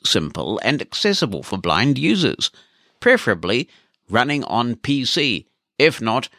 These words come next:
installable on Android?" But you've got, like, an ancient version of Android, haven't you?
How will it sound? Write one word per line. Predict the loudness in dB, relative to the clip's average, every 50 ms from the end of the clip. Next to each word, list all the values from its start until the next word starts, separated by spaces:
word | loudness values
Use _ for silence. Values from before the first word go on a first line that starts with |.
| _ _ -8
installable | -6 -4 -4 -4 -2 -2 -2 -2 0 0 0 2 4
on | 4 4 4
Android?" | 4 4 6 6 4 4 2 0 0 -2 -6 -12 -16 _ -10
But | -10 -8 -4 -4
you've | -6 -4 -4
got, | -6 -6 -4 -4
like, | -8 -8 -8 _ _ _ _ _ _ -8
an | -6 -6 -2 -2
ancient | -2 -2 -2 -4 -6 -6 -6 -8
version | -4 -2 0 2 2 2 0 -2 -4
of | -4 -4
Android, | -4 -4 -4 -6 -8 -12 -12 -10 -8
haven't | -4 -4 -4 -4 -6 -12
you? | -16 -18